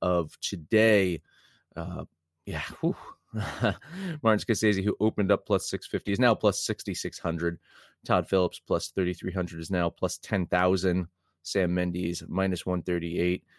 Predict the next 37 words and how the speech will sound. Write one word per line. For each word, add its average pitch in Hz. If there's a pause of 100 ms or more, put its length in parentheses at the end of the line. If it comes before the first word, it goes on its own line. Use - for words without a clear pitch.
(160)
is -
now 82
minus 87
six -
hundred. 90 (160)
Quentin 98
Tarantino, 85 (500)
six -
fifty, 87
is 82
now 82
plus -
two 82
thousand. 80
And 78
Bong 92
Joon-ho, 87 (540)
uh, 82 (720)
not, 165
not 185
that 185
big 104
of 95
a 92
shift. -
He 117
opened 117
up 104 (300)
plus -
two 107
hundred, 92
is 90
now 92
plus 87
two -
seventy-five. 82 (640)
Um, 110